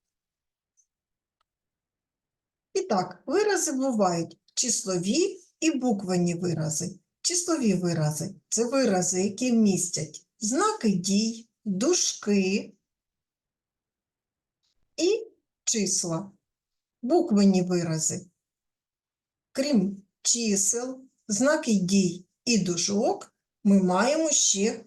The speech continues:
букви. Розглянемо порядок виконання дій у виразі. Спочатку, <clears throat> якщо у виразі є дужки,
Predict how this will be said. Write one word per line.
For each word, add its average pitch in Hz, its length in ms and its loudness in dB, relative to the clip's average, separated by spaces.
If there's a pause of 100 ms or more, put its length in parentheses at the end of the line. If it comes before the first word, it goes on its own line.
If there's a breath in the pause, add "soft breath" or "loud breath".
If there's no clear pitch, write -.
букви. 180 600 0 (960)
Розглянемо 220 960 0
порядок 233 600 0
виконання 190 680 -2
дій 202 440 -4 (100)
у 262 160 0
виразі. 175 640 -2 (200)
Спочатку, - 840 -4 (320)
<clears throat> 226 440 2
якщо 381 420 0
у 254 80 -2
виразі 202 560 -2 (220)
є 254 280 0
дужки, 202 680 -2